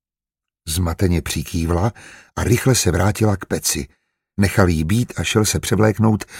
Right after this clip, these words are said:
do domácích šatů. Pak otevřel knihu a snažil se najít rady,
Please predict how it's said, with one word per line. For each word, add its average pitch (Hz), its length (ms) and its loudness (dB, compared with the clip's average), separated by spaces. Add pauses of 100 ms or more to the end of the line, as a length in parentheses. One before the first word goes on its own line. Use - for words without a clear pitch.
do 98 140 6
domácích 98 500 4
šatů. 78 460 -2 (500)
Pak 143 200 2
otevřel 113 460 4
knihu 123 580 2
a 107 60 2
snažil 120 400 4
se 110 180 2
najít 120 360 2
rady, 104 380 4